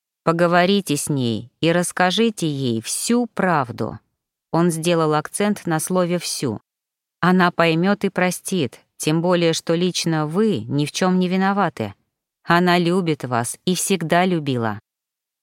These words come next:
Девочка не виновата в том, что влюбилась не в того из братьев». «Не в того?» Вера с удивлением смотрела на слепого мужчину, сидящего перед ней. «Да, не в того», проговорил он спокойно.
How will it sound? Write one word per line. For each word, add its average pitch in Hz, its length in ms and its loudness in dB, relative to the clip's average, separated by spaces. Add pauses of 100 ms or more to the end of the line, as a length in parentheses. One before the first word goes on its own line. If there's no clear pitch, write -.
(160)
Девочка 180 560 0
не 185 160 2
виновата 196 540 2
в - 60 -18
том, 202 220 0
что 170 220 -4
влюбилась 165 640 -2
не 165 100 2
в 160 80 -8
того 185 300 0
из 180 160 -4
братьев». 143 640 -6 (760)
«Не 175 220 2
в - 120 -6
того?» 175 640 0 (480)
Вера 202 300 4
с - 100 -6
удивлением 196 520 2
смотрела 196 480 0
на 185 120 0
слепого 190 440 -2
мужчину, 190 480 0
сидящего 185 560 -2
перед 185 260 -4
ней. 135 360 -2 (800)
«Да, 156 580 2 (140)
не 196 220 4
в - 100 -8
того», 156 580 0 (320)
проговорил 180 560 0
он 165 120 2
спокойно. 117 720 -6